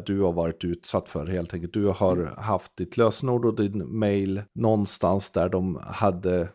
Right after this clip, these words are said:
Speaker 1: lösenordsfilen rätt oskyddad, och
Speaker 2: Mm.
Speaker 1: någon har plockat ner det och nu sitter, eh, spammar och försöker få folk att, vad heter det, betala. De, de har bara en mailadress och ett, och ditt gamla lösenord.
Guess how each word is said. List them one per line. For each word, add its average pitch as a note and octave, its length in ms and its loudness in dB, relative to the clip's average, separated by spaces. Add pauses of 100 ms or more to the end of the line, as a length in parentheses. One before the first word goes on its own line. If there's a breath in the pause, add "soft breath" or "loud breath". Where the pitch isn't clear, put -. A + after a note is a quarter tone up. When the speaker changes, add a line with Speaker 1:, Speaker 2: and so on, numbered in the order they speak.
(120)
Speaker 1:
lösenordsfilen G#2 1200 0 (300)
rätt C3 260 0
oskyddad, B2+ 720 0
och - 60 -14
Speaker 2:
Mm. E3 140 6
Speaker 1:
någon G#2+ 180 4
har G2+ 120 -2
plockat A2+ 420 0
ner E3 180 4
det D3 240 6
och B2+ 280 0
nu G#2 180 0
sitter, F#2 640 -2
eh, E2 60 0 (240)
spammar F#2 560 0
och E2+ 200 -2
försöker F2 720 -6 (120)
få F#2+ 180 -2
folk F2+ 400 -6
att, - 220 -8
vad D#2 100 -4
heter E2+ 300 -8
det, D#2+ 220 -6
betala. F#2+ 800 0
De, G#2+ 260 2
de A2 160 2
har G#2+ 80 4
bara G2+ 440 6
en A2 220 2
mailadress G#2 760 4
och F2+ 180 -2
ett, F2+ 100 2 (340)
och - 280 -12
ditt G#2 180 -4
gamla G2+ 260 2
lösenord. G#2 560 0